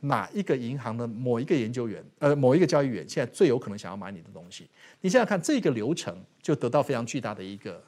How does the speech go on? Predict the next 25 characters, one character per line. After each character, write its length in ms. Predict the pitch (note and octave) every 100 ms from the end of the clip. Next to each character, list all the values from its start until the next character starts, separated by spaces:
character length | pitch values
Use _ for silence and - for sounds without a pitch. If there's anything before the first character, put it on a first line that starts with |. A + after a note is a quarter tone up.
| _
改 120 | - -
善 220 | - C#3 -
啊。 60 | - _
好， 340 | - D#3 C#4+ - _ - _
那 240 | - G3+ F#3+
我 320 | E3+ D3 C#3
的 300 | C#3+ D#3 D3
最 280 | D3 D4+ A3
后 280 | - G#3+ D3
一 100 | D3+
个， 540 | - B2 A#2 A2 G#2 -
啊， 360 | A#2 G2+ F2+ F2 F2+ A2+
例 180 | D#3 A#3
子 200 | D3+ -
哈， 280 | F#2+ F2 - -
这 60 | A2
个 80 | C#3
是 260 | C3+ B2+
一 140 | A#2+ C3+
个 120 | B2
真 200 | - D#3
菌 180 | E3+ C3+
识 240 | - F#3+
别 260 | B2+ - -
哈。 220 | - -